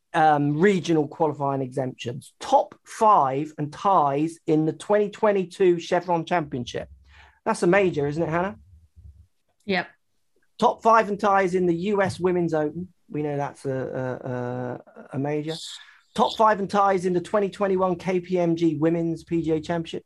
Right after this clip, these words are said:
Speaker 1: That's a major. Top five and ties in the twenty twenty-one Women's Open Championship. So whoever it finishes top five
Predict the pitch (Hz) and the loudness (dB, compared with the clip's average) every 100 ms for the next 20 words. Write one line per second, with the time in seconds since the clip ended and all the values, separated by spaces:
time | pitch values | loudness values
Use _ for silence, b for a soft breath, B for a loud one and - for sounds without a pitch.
0 | - 147 143 139 139 143 - b b b | -8 -8 -4 -4 -6 -8 -14 b b b
1 | b b b - - - 185 185 170 160 | b b b -2 -2 0 2 2 0 -2
2 | 165 160 165 147 147 131 - 214 208 196 | 0 2 2 0 -6 -8 -2 -2 0 -2
3 | 190 170 165 160 156 143 135 160 160 156 | 0 2 2 2 0 -4 -2 0 2 0
4 | 151 156 151 143 147 135 123 123 - 165 | 0 -2 -4 -4 -4 -2 -4 -6 0 0
5 | 156 170 208 226 247 277 220 220 220 233 | 2 2 4 6 6 4 4 0 0 0
6 | 220 214 190 - 208 202 190 185 165 147 | 0 -4 -12 -4 -4 -2 2 4 4 0